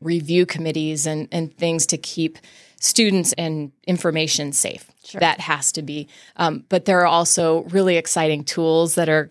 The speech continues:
Speaker 1: coming along to safely use and carefully and thoughtfully engage with. And, um, I'm excited about that as far as what we're doing. We were talking earlier today about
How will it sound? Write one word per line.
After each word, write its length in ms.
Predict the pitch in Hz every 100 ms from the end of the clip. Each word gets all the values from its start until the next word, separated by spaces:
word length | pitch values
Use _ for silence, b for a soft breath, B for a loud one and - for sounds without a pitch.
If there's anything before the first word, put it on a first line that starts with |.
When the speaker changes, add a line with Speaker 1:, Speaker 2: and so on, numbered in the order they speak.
| -
Speaker 1:
coming 340 | - 165 160
along 360 | 156 156 147 156
to 140 | -
safely 600 | 156 - 170 165 - 160
use 520 | 143 147 156 170 185 160
and 300 | 156 151 147
carefully 460 | - 160 160 160
and 120 | 147 135
thoughtfully 720 | 135 - - 156 147 147 139
engage 480 | 151 147 135 147 151
with. 280 | - - - - B B B
And, 320 | 175 165 156 151
um, 280 | 151 151 -
I'm 160 | 214
excited 460 | 208 - 165 160 160
about 320 | 156 151 -
that 340 | 156 151 151 -
as 160 | 156
far 220 | - 151
as 160 | 151 151
what 220 | 151 -
we're 260 | 151 180 220
doing. 360 | 185 156 156
We 100 | 160
were 100 | 160
talking 400 | 160 160 147 147
earlier 400 | - 175 185 185
today 380 | 170 160 156 156
about 340 | 156 156 151